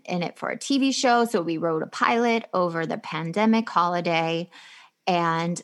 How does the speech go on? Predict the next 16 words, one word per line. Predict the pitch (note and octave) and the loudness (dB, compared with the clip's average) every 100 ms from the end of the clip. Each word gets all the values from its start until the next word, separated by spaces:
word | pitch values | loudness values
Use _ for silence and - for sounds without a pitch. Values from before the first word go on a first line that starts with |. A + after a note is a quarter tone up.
| - | -2
you | A3 | 4
know, | A3 A3 - | 4 4 2
I'm | G#3 | 2
just | G#3 A#3 - | 2 0 0
putting | D#4+ E4+ C4 | -2 2 2
one | F#3 F#3+ | 2 0
foot | G3 - | -2 -2
in | F#3 | -4
front | E3 F3+ F3+ | -4 -2 -2
of | |
the | E3 D#3+ | -4 -6
other | - D3+ F3 F#3 G3 G#3 _ | -4 -4 -2 0 -2 -4 _
and | F3 D#3+ D#3 | -4 -4 -4
seeing | D#3+ - F3+ F3+ | -6 -4 -2 0
what | E3 D3+ | -2 -2
God | C#3 D3 D3+ E3+ | 0 2 2 -2